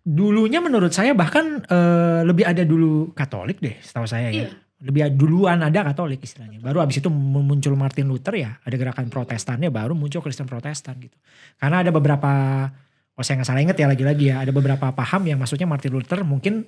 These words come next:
Speaker 1: eh, ber-, nggak sejalan.
Speaker 2: Visi misinya tidak
Speaker 1: Ya,
Speaker 2: sejalan dengan
Speaker 1: nggak
Speaker 2: gereja.
Speaker 1: sejalan,
Speaker 2: Hmm.
Speaker 1: makanya diprotes. Makanya dibilang Protestan pada waktu itu,
Speaker 2: Hmm.
Speaker 1: karena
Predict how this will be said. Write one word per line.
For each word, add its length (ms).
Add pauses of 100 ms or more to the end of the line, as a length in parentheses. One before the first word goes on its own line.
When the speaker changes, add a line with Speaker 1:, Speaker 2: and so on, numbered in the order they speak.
(200)
Speaker 1:
eh, 380
ber-, 300 (300)
nggak 280
sejalan. 400
Speaker 2:
Visi 140
misinya 140
tidak 160
Speaker 1:
Ya, 100
Speaker 2:
sejalan 180
dengan 160
Speaker 1:
nggak 120
Speaker 2:
gereja. 180
Speaker 1:
sejalan, 240
Speaker 2:
Hmm. 100
Speaker 1:
makanya 280
diprotes. 880 (100)
Makanya 240
dibilang 240
Protestan 480
pada 160
waktu 300
itu, 180
Speaker 2:
Hmm. 80
Speaker 1:
karena 200